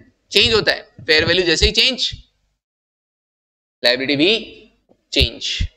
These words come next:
ओके, लेकिन starting में तो इक्विटी कंपोनेंट और डेट component को अलग-अलग करने के लिए फेयर value कौन सा लेना पड़ेगा उसके लिए?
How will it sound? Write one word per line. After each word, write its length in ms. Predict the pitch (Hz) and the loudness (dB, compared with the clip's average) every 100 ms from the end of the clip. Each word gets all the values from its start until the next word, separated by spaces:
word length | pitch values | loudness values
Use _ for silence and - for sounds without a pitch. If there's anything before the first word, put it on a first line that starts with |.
| 127 | -8
ओके, 320 | 127 127 113 | -4 -2 -4
लेकिन 400 | - - 165 208 | -4 -2 0 -2
starting 500 | - 190 190 220 226 | -2 -2 0 -2 -4
में 120 | 226 | 0
तो 60 | 220 | 0
इक्विटी 340 | 202 214 226 | 0 -2 -2
कंपोनेंट 500 | 220 208 214 220 214 | 0 -2 0 0 2
और 60 | 220 | 2
डेट 260 | 190 202 214 | 2 0 -4
component 400 | 208 208 214 208 | -4 -2 -2 2
को 60 | |
अलग-अलग 320 | 208 208 214 | 2 4 2
करने 220 | 208 202 208 | 0 0 2
के 60 | |
लिए 80 | 208 | 2
फेयर 220 | 208 196 | 2 0
value 160 | 202 202 | 2 0
कौन 180 | 202 202 | 0 0
सा 80 | |
लेना 220 | 202 196 190 | 0 2 2
पड़ेगा 280 | 190 185 | 4 4
उसके 240 | 170 - 170 | 4 2 -2
लिए? 300 | 143 127 | 0 -4